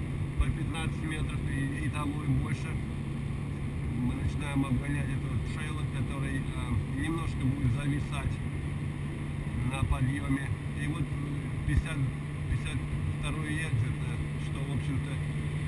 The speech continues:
говорит о том, что, э, западная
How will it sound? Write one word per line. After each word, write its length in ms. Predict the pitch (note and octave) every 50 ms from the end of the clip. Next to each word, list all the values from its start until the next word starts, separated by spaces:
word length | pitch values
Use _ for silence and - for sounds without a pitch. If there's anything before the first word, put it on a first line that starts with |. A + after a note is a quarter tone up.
| - -
говорит 340 | - - - - - - - -
о 80 | - -
том, 200 | - - - -
что, 200 | - - - -
э, 320 | - - - D3 D3 D3 - - - - - - - - - - - - - - B2 - - - -
западная 540 | D#3+ E3 D#3+ - D3+ C#3 C#3 D3 D3 C#3